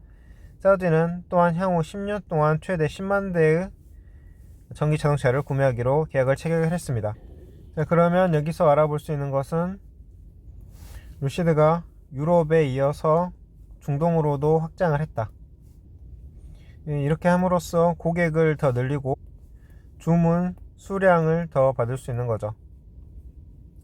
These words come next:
자, 그러면 이 중동으로,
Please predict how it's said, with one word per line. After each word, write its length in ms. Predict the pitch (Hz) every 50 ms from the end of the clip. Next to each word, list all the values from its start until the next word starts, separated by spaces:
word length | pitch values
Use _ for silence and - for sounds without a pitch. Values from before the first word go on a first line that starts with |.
| - -
자, 80 | - 143
그러면 680 | - 160 151 156 156 156 151 160 160 165 175 185 180 - - - - 139
이 280 | 123 117 117 117 120 117 -
중동으로, 760 | - 139 135 135 156 165 160 151 131 123 117 113 113 123 139